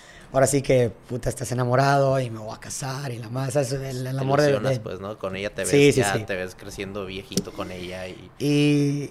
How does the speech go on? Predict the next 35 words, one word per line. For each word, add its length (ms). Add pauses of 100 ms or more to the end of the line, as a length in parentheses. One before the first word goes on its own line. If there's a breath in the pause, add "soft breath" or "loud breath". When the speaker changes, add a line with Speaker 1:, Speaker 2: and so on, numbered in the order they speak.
Speaker 2:
y 100
no 60
importa 340
el 20
Speaker 1:
sí, 100
Speaker 2:
tenis. 200
Speaker 1:
sí, 80
sí, 160
pues 180
todas 240
las, 180
todas 300
las 180
historias 420
Speaker 2:
<laughs> 20
Speaker 1:
esas, 120
Speaker 2:
No 60
Speaker 1:
¿no? 60
Speaker 2:
importa 220
Speaker 1:
que 80
Speaker 2:
el 60
Speaker 1:
te 60
Speaker 2:
tenis, 240
Speaker 1:
haces. 60
Speaker 2:
ya 200
importa 440
lo 120
que 180
es 180
ella 220
ahorita. 220
Speaker 1:
Sí, 280
sí, 100
sí. 240 (500 loud breath)
Y, 640